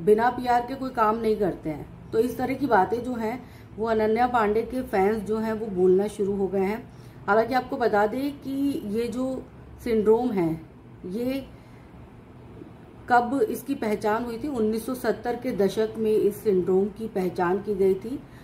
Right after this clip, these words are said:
और, अ, हालांकि जो आम इंसान है उसके लिए ये सिंड्रोम पहचान पाना बड़ा मुश्किल होता है, क्योंकि ये पैसे वाले हैं और इनको ज़रा सा भी लगता है कि हम में confidence की कमी है,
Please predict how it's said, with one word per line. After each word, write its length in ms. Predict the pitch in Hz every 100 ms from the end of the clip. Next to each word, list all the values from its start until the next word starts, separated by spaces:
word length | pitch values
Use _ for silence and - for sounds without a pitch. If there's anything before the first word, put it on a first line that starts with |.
| - - -
और, 320 | 220 247 285
अ, 1000 | 277 - - - - 196 196 202 196 180 170 - - - - - - -
हालांकि 600 | 196 190 214 262 277 262 - - - - - 180
जो 200 | 214 220
आम 280 | 190 220 240
इंसान 440 | 233 240 220 220
है 260 | 233 302 - - - - - -
उसके 320 | 220 - 277
लिए 140 | 269
ये 360 | 277 247 247 262
सिंड्रोम 540 | 254 226 196 202 226
पहचान 500 | 247 214 208 196 196
पाना 280 | 220 233 247
बड़ा 200 | 233 240
मुश्किल 440 | 226 196 - - 254
होता 280 | 220 -
है, 180 | 190 180 - - - - -
क्योंकि 240 | 180 170
ये 160 | 247 254
पैसे 500 | 247 277 359 - 233
वाले 340 | 220 214 220
हैं 320 | 214 208 202 208
और 240 | 165 202
इनको 280 | 202 202 220
ज़रा 340 | 202 190 196
सा 160 | 202 208
भी 140 | 208
लगता 280 | 208 175 190
है 60 | 190
कि 140 | 214
हम 160 | 196 190
में 240 | 196 202
confidence 640 | 196 180 185 220 214 220 -
की 100 | 220
कमी 280 | 220 214
है, 100 | 233